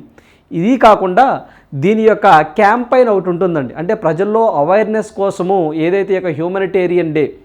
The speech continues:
అంటే, ఇది దాతృత్వం సంబంధించినటువంటి క్యాంపెయిన్ ఒకదాన్ని కండక్ట్ చేశారండి. So, దాని థీమ్ ఏంటి సార్ అంటే, "No matter what" అనేది ఆ క్యాంపెయిన్ యొక్క థీమ్. So, అందువల్ల ఈ రెండు వేరియేషన్ గుర్తుంచుకోండి.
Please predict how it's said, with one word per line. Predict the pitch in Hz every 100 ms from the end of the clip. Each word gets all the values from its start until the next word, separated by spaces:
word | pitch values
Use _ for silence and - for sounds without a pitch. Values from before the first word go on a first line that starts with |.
| -
అంటే, | 165 175
ఇది | 147 156
దాతృత్వం | 139 135 151 180 185 202 202 190
సంబంధించినటువంటి | 185 180 175 165 170 165 165 160 190 165 151 - - _
క్యాంపెయిన్ | 190 214 226 240 226
ఒకదాన్ని | 190 180 208
కండక్ట్ | 208 175 175 170
చేశారండి. | 147 151 135 120 - _ _ - 214
So, | 214
దాని | 151 143 165 226 269
థీమ్ | 220 240 214
ఏంటి | 208
సార్ | - 190 180
అంటే, | 175 196 175 156 - _ _ _ 156
"No | 165 202 233
matter | 254 208 190 190 - 208 196
what" | 147 123 165 185 - -
అనేది | 160 156 175 226 - 151
ఆ | 156
క్యాంపెయిన్ | 160 170 180 196 208 190
యొక్క | 170 156 247
థీమ్. | 247 156 117 107 _ _ _ -
So, | 170
అందువల్ల | 156 160 196
ఈ | 180
రెండు | 156 196
వేరియేషన్ | 185 180 180 196
గుర్తుంచుకోండి. | 165 160 151 147 151 131